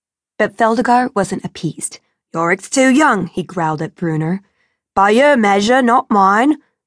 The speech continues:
Bruner retorted. "I be leading," said Feldegar. "Bruner's the leader," Yorick and Cardron said together.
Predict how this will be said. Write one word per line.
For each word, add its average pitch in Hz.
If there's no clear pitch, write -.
Bruner 156
retorted. 151
"I 175
be 156
leading," 202
said 156
Feldegar. -
"Bruner's 403
the 440
leader," 302
Yorick 180
and 160
Cardron 165
said 165
together. 170